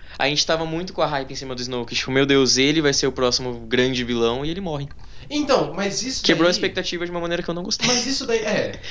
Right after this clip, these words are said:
Speaker 2: Mas é que isso daí não
Speaker 1: <laughs> Mas
Speaker 2: é
Speaker 1: é
Speaker 2: um
Speaker 1: frescura
Speaker 2: problema,
Speaker 1: minha, tá?
Speaker 2: tipo,
Speaker 1: Também, também.
Speaker 2: não é um problema pra mim, pelo menos. Porque eu acho que, assim,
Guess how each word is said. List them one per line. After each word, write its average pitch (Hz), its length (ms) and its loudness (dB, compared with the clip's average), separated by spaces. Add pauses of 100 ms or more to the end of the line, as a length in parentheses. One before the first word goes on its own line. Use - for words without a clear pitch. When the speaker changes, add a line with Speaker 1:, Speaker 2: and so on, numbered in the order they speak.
(120)
Speaker 2:
Mas 208 120 2
é 240 80 6
que 254 140 4
isso - 100 0
daí 220 160 0
não 226 100 -4
Speaker 1:
<laughs> - 0 -
Mas 135 120 2
Speaker 2:
é - 20 -2
Speaker 1:
é - 40 0
Speaker 2:
um - 40 -8
Speaker 1:
frescura 214 240 -2
Speaker 2:
problema, 147 300 0
Speaker 1:
minha, 123 60 -4
tá? 110 60 -4
Speaker 2:
tipo, - 220 -6
Speaker 1:
Também, 107 180 -6
também. - 300 -10 (800)
Speaker 2:
não 175 160 2
é - 20 2
um 208 60 0
problema 185 260 0
pra 180 140 -2
mim, 147 120 -4
pelo 127 200 -4
menos. 113 160 -8
Porque 165 200 -4
eu 185 60 4
acho 185 180 2
que, 202 60 -6
assim, 165 300 -4